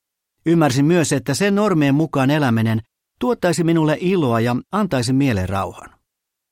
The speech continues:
Kappale seitsemän, kysymys. Mitä meidän täytyy varoa ja miksi? Kaikkien kristittyjen, sekä nuorten että vanhojen,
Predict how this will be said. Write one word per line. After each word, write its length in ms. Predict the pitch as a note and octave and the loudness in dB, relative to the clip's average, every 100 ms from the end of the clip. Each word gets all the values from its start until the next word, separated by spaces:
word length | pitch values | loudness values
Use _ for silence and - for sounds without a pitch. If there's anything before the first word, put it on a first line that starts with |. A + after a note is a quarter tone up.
| _ _ _ _ _ _ _ _ _ _ _ _ _ _ _ _ _ _ _ _ | _ _ _ _ _ _ _ _ _ _ _ _ _ _ _ _ _ _ _ _
Kappale 380 | D3 C#3 D3 C#3 | -4 -2 0 0
seitsemän, 760 | - F#3+ E3+ - A#2 G#2+ F#2+ F#2 | 0 0 0 -2 -2 0 -2 -2
kysymys. 600 | D3+ A#2+ G2+ G2 - - _ _ _ _ _ - | -2 -2 -2 -2 -6 -12 _ _ _ _ _ -8
Mitä 220 | A#3+ A3+ | -4 0
meidän 300 | E3 C3 A#2 | 0 0 0
täytyy 480 | C#3 C3 C#3 C#3 C3 | 0 -2 0 -2 0
varoa 460 | E3+ E3+ A2 F#2+ | 0 0 0 0
ja 120 | G2+ C3 | 0 0
miksi? 540 | D3 - - - - _ _ _ _ _ _ _ _ _ _ _ _ _ _ _ _ _ _ _ _ | 0 -4 -10 -12 -18 _ _ _ _ _ _ _ _ _ _ _ _ _ _ _ _ _ _ _ _
Kaikkien 460 | A3+ B3+ C4 D3+ C3 | -4 -4 0 0 0
kristittyjen, 840 | D3 D#3+ - A2+ - A2+ A2 G#2+ - _ - | 0 0 0 -4 -2 0 0 -2 -6 _ -6
sekä 300 | F#3+ F#3 A#2+ | -4 0 0
nuorten 380 | D#3+ F3+ C#3 B2+ | 2 2 2 0
että 220 | B2 C3 | 0 0
vanhojen, 540 | E3+ D#3 A#2+ A#2 A2+ | 0 0 0 0 -2